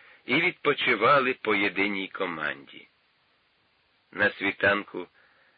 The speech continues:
Будапештське шосе було вже загачене гарматами і важкими транспортами з боєприпасами. Жодна підвода не йшла назустріч,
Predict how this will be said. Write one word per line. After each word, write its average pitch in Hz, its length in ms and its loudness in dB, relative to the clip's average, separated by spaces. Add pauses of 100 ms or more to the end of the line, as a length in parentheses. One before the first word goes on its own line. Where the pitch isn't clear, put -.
(120)
Будапештське 139 720 0
шосе 147 400 0
було 131 300 0
вже 123 240 -2
загачене 117 720 2
гарматами 117 840 2 (280)
і 110 160 -2
важкими 113 580 2
транспортами 104 960 2
з 87 60 -4
боєприпасами. 82 1040 -2 (880)
Жодна 160 460 2
підвода 123 560 2
не 92 120 2
йшла 95 280 2
назустріч, 92 840 -4